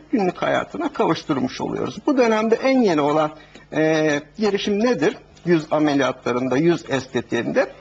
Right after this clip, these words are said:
endoskopik teknik. Endoskopik yapılan, endoskopik uygulamalarda, e, kaş, alın,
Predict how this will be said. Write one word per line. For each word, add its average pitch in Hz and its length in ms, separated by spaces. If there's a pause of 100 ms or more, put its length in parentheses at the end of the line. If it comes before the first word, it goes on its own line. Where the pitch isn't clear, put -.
(100)
endoskopik - 680
teknik. - 320 (720)
Endoskopik 254 840
yapılan, 180 540 (840)
endoskopik 220 720
uygulamalarda, 131 920 (720)
e, 214 360 (380)
kaş, - 420 (800)
alın, 196 340